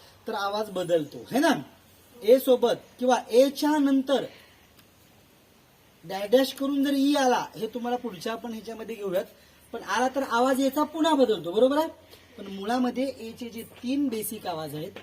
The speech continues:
तर ते आवाज आपण पाहूयात आणि त्यावरचे शब्द बघूयात. ए चा पहिला आवाज काय आहे? ए आहे. तर बघा,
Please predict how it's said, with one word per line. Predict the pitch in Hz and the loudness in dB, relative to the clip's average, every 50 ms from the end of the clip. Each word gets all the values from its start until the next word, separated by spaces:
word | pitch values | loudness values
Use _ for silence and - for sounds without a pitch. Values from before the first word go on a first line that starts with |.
| - - - - - _ _ _ - | -20 -20 -20 -20 -20 _ _ _ -10
तर | 175 | -10
ते | 160 - - - 202 220 | -10 -10 -12 -8 -2 -2
आवाज | 262 - 220 202 185 190 180 175 | -2 -2 -2 -6 -6 -6 -6 -6
आपण | 180 175 - 185 180 | -8 -10 -10 -14 -12
पाहूयात | 170 185 175 180 226 240 269 | -6 -4 -4 -4 -4 -6 -8
आणि | 233 202 - | -18 -16 -12
त्यावरचे | 196 180 170 165 160 156 143 - 277 302 - - _ _ _ - | -10 -10 -10 -10 -12 -12 -8 -8 -8 -8 -10 -16 _ _ _ -12
शब्द | - - 247 202 190 226 | -6 -6 -6 -4 -2 -2
बघूयात. | 214 190 175 147 135 - - _ _ - | -2 -2 -2 -6 -8 -12 -14 _ _ -8
ए | 196 208 | -6 -6
चा | 202 233 233 | -4 -4 -6
पहिला | 233 - - 220 214 220 233 | -6 -6 -8 -6 -4 -2 0
आवाज | 240 247 247 220 196 | 0 0 -2 -4 -4
काय | - 247 247 233 226 | -2 0 2 2 2
आहे? | 240 285 311 311 - - _ _ _ _ _ _ _ _ _ - | 2 2 0 0 -6 -20 _ _ _ _ _ _ _ _ _ 0
ए | 262 285 302 | 4 6 6
आहे. | 269 220 180 156 139 147 - - - - - - - - | 6 4 2 -2 -6 -10 -14 -16 -20 -20 -20 -18 -12 -8
तर | 233 | -4
बघा, | 220 196 - - - | -4 -4 -6 -6 -12